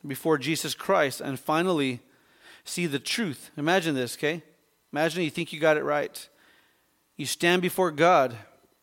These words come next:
but you're being condemned before Christ. And then at that moment, you finally see the truth, okay? After a lifetime of being wrong about him and teaching others to do the same, then all of a sudden, one day, boom, you're gonna <laughs> realize you're wrong.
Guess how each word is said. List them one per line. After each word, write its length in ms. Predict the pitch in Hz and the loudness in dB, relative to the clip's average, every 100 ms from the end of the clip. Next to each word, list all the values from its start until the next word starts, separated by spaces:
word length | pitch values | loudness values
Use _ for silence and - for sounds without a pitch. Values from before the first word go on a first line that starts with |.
| _ _ _ _ _ _ _ _ _ _ - | _ _ _ _ _ _ _ _ _ _ -8
but 160 | 143 - | -8 -6
you're 80 | 131 | -4
being 260 | 147 147 | 0 0
condemned 600 | 135 139 123 147 127 113 | -2 -4 0 0 0 -6
before 280 | 127 - 135 | -10 -8 -8
Christ. 640 | - - 139 120 - - - _ _ _ _ _ - | -6 0 2 0 -6 -14 -18 _ _ _ _ _ -6
And 80 | 139 | -2
then 280 | 147 143 - _ | 0 -2 -8 _
at 160 | 143 - | -6 4
that 200 | 175 160 | 4 6
moment, 320 | 180 190 175 | 4 4 2
you 80 | 151 | -2
finally 440 | - 196 226 233 | 2 6 6 4
see 180 | 190 220 | 2 0
the 120 | 175 | -2
truth, 580 | - - 226 156 - - _ | -2 0 0 0 -4 -16 _
okay? 360 | - 170 180 208 - - _ - | 0 4 4 2 -6 -20 _ -4
After 240 | 147 - | -2 4
a 60 | 160 | 4
lifetime 720 | 151 175 220 - 233 233 226 | 8 8 8 6 2 2 2
of 200 | 160 131 | -2 -2
being 240 | 170 180 | 0 2
wrong 600 | 165 143 190 214 151 139 | 2 4 6 8 6 4
about 380 | 143 135 160 175 | 0 4 6 6
him 420 | 180 202 143 131 - - - - | 4 2 2 0 -8 -20 -20 -10
and 180 | 135 131 | -8 -6
teaching 400 | - 196 196 196 | -6 -6 -4 -4
others 420 | 165 175 151 135 - | 2 4 4 2 -2
to 80 | |
do 120 | 131 143 | -4 -4
the 100 | 135 | -4
same, 280 | - 165 | -2 0
then 100 | 135 | 0
all 240 | 127 151 202 | 2 4 6
of 60 | |
a 80 | 190 | 4
sudden, 260 | - 185 143 | 2 2 2
one 180 | 175 170 | 2 2
day, 140 | 151 | 2
boom, 360 | 127 170 160 107 - - - _ | 4 4 4 0 -18 -20 -20 _
you're 120 | 135 139 | -6 -4
gonna 160 | 139 | -2
<laughs> 100 | 127 | -2
realize 280 | 143 139 127 | 0 0 0
you're 80 | 127 | -4
wrong. 340 | 123 147 123 | -4 -4 -6